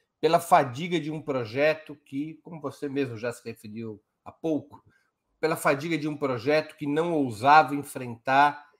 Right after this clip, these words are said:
as chamadas reformas estruturais, tributária, financeira, agrária e urbana, entre outras.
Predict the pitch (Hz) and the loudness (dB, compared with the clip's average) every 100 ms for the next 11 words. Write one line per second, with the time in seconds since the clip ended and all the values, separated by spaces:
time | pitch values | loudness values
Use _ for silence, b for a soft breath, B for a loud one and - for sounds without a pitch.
0 | _ _ 127 - 135 127 139 127 135 120 | _ _ -8 -2 -2 2 2 2 -2 -6
1 | 113 147 - - 160 175 160 156 147 131 | -4 -4 -4 -4 4 6 6 2 -4 -4
2 | 123 - 131 117 113 92 76 - - - | -12 -12 -14 -12 -10 -8 -10 -16 -20 -20
3 | _ _ _ _ _ 139 131 120 - 139 | _ _ _ _ _ -6 -6 -6 2 8
4 | 147 135 117 107 - 135 127 113 - - | 8 8 4 -4 -8 -10 -8 -10 -10 -6
5 | 139 143 135 117 104 87 - 107 87 104 | -2 0 0 -4 -10 -12 -8 -8 -6 0
6 | 135 143 131 120 131 127 113 104 147 147 | 6 6 6 2 -2 -2 -4 4 6 6
7 | 110 98 127 123 107 82 _ _ - | 4 -6 -10 -10 -10 -12 _ _ -20